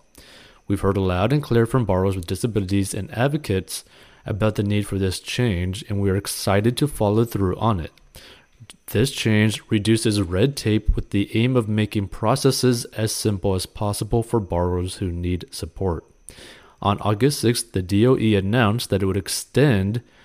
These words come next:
its pause on student loan payments until January twenty twenty-two. President Biden had extended the payment pause in August.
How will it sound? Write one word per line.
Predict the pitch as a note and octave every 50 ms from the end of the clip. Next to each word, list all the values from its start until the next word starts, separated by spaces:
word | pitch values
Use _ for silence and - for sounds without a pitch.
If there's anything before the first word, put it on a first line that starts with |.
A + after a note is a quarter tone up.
| _ _ _ _ -
its | - A#2+ - -
pause | - _ - G#2+ G2 F#2+ G2 G2+ -
on | - G#2 G2+
student | - - - G2+ F#2+ G2 F2+
loan | F2+ F2+ F2+ F2+
payments | - - G2 F#2+ G2 G#2 G2+ -
until | - G#2+ G#2 - G#2+ G2+
January | F#2+ F#2 F#2+ F#2+ F#2 F#2 F#2+ G2+
twenty | - - - - F2+ F2+ F#2+ G2 G2+ G#2+ - - _ _ _ _ _
twenty-two. | - - F#2+ F2+ E2+ E2 - - A#2 G#2+ F#2 D#2+ D2 D2+ - _ _ _ _ - - - - - - - - _
President | - G#2 G#2+ A#2+ D3 D3 B2
Biden | A2+ G#2+ A2 A2+ A#2 A#2
had | A2 A2 G#2
extended | A2 G#2 - - - G2 G#2 A2+
the | B2 C3+
payment | - - G#2 G#2+ A2 A#2 -
pause | - G2+ F#2+ F#2 F#2 F#2 G#2+ D3 - _ _ _ -
in | - F2 F2
August. | - F2+ F#2 F2+ E2+ F2 E2 D2+ D#2 - - - -